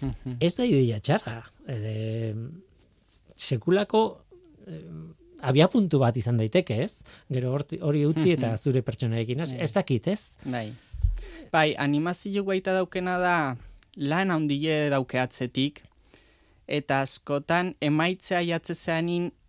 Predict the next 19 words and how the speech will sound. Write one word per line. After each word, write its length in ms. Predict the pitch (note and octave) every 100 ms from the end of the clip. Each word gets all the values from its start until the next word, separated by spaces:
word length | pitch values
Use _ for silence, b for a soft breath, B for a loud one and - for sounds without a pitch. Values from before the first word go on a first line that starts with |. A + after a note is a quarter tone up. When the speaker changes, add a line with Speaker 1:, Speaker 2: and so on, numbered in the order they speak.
| _ _
Speaker 1:
emaitze 560 | D#3+ E3 F3 F#3 - F3+
hortan 400 | E3+ - F3+ F3+
ez 140 | E3 -
da 100 | D#3+
ikusten 720 | C#3+ D3 C3+ - C3 B2 B2+ -
ze 240 | - D3
lan 300 | C#3+ C#3 C3+
eukidun 420 | C3+ - C#3 C3+
atzetik. 680 | B2+ B2 - A2 A2 - - _ b b b b b b -
Eta 280 | C#3 C#3
askotan 560 | C3+ - C#3+ C#3 E3 E3+
baita 500 | D#3+ D#3 D#3+ D#3 - _ _ _ _ - _
ideiak 640 | D#3+ D3+ D3+ F3 F3+ D#3+
eukitzi 480 | D3+ C#3+ F#3 - -
erreza 460 | D#3 D3+ D3+ - E3
da, 220 | E3 F3
baina 240 | E3+ D3+
idea 380 | D3 C#3+ D3+ E3
horiek 340 | D#3+ D#3 D#3